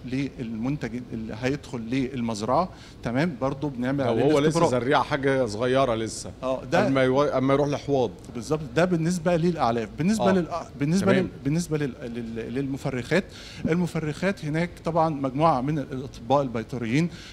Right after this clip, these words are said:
Speaker 1: وخريجي علوم الثروة السمكية عندهم برضو الشغل الخاص بيهم. احنا لينا،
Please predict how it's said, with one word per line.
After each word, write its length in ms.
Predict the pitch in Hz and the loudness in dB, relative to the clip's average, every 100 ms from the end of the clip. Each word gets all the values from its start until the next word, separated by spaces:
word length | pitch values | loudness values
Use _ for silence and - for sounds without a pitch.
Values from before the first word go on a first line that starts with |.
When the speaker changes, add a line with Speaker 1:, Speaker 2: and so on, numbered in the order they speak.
| - | -6
Speaker 1:
وخريجي 1040 | 131 165 147 131 131 117 120 - 131 151 | 0 0 -2 -4 -2 -2 -4 -6 -4 0
علوم 260 | 139 147 156 | 0 2 0
الثروة 320 | 135 - 151 | -2 -2 -2
السمكية 600 | 139 - 117 113 147 175 - - - - - - | -2 -4 -4 -2 0 0 -2 -14 -16 -18 -14 -4
عندهم 500 | 123 139 180 214 185 147 | 0 4 4 4 2 4
برضو 300 | 170 170 185 | 4 4 0
الشغل 380 | - 175 185 | 2 0 2
الخاص 320 | 147 - 156 131 | 0 0 -2 0
بيهم. 260 | 156 175 156 147 | 2 2 0 -4
احنا 200 | 170 156 | -2 0
لينا، 340 | 143 175 | 2 0